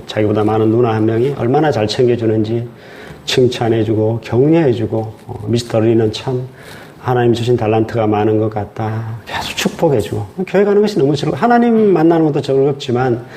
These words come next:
그 누나의 칭찬과 격려와 이렇게 북돋워주는 것이 너무 좋았습니다. 그러다가 그 누나가 어느 날 미국으로 유학을 떠났습니다. 교회 갔는데 모든 것이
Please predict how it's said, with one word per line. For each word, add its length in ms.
그 140
누나의 440
칭찬과 1040
격려와 520
이렇게 320
북돋워주는 640
것이 200
너무 600
좋았습니다. 580
그러다가 540
그 80
누나가 380
어느 100
날 180
미국으로 480
유학을 580
떠났습니다. 640
교회 180
갔는데 440
모든 320
것이 200